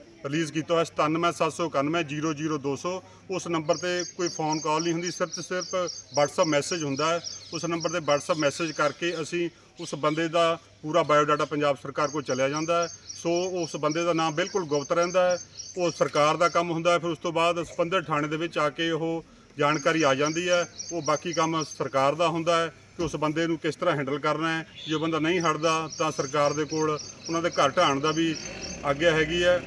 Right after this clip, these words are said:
ਸੋ ਸਾਰੇ ਬੱਚਿਆਂ ਨੂੰ ਇਹੀ ਬੇਨਤੀ ਕਰਦੇ ਹਾਂ ਕਿ ਆਪਣੇ ਆਪਣੇ ਘਰਾਂ ਦੇ ਵਿੱਚ, ਆਂਢ ਗੁਆਂਢ ਦੇ ਵਿੱਚ, ਰਿਸ਼ਤੇਦਾਰੀ, ਮਿੱਤਰ ਸੱਜਣ,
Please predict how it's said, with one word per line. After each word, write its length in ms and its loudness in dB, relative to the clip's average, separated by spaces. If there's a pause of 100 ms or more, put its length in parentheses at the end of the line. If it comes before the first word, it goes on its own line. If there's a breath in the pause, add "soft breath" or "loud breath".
(140)
ਸੋ 200 -2
ਸਾਰੇ 300 4
ਬੱਚਿਆਂ 320 2
ਨੂੰ 100 0
ਇਹੀ 120 2
ਬੇਨਤੀ 380 0
ਕਰਦੇ 320 2
ਹਾਂ 80 2
ਕਿ 160 0
ਆਪਣੇ 220 4
ਆਪਣੇ 160 0
ਘਰਾਂ 300 2
ਦੇ 80 2
ਵਿੱਚ, 200 0
ਆਂਢ 260 2
ਗੁਆਂਢ 360 2
ਦੇ 160 0
ਵਿੱਚ, 180 -4 (260)
ਰਿਸ਼ਤੇਦਾਰੀ, 520 2
ਮਿੱਤਰ 300 0
ਸੱਜਣ, 340 0